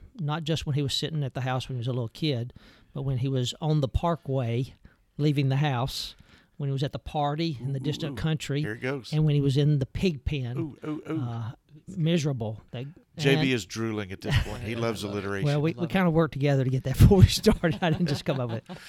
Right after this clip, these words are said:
Speaker 1: And then he was also, uh, but we think that God loved him in that paternal reunion that they had on the street,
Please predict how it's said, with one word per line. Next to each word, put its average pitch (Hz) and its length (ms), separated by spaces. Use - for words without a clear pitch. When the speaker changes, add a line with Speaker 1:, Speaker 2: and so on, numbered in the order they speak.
Speaker 1:
And 175 140
then 185 140
he 185 60
was 160 160
also, 165 600
uh, 143 140
but 139 120
we 202 140
think 185 260
that 147 120
God 147 240
loved 147 240
him 147 100
in 143 160
that - 260
paternal 170 600
reunion 143 760
that 135 120
they 135 100
had 139 260
on 131 140
the 120 60
street, - 680